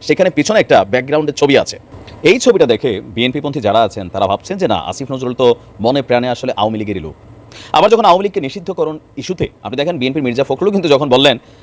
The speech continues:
যে আওয়ামী লীগ রাজনৈতিক দল হিসেবে নিষিদ্ধ হোক, সেটা বিএনপি চায় না বা আমরা চাই না, আসিফ নজরুল ইসলাম স্যারও বললেন যে চায় না,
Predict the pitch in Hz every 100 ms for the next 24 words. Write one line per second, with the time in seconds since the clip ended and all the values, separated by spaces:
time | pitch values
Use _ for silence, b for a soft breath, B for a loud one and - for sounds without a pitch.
0 | b 123 123 139 160 160 120 123 147 123
1 | 135 147 151 117 143 147 165 - 120 120
2 | 120 131 123 151 220 147 131 - 185 117
3 | - b - - 220 196 165 - 135 120
4 | 127 131 123 120 143 156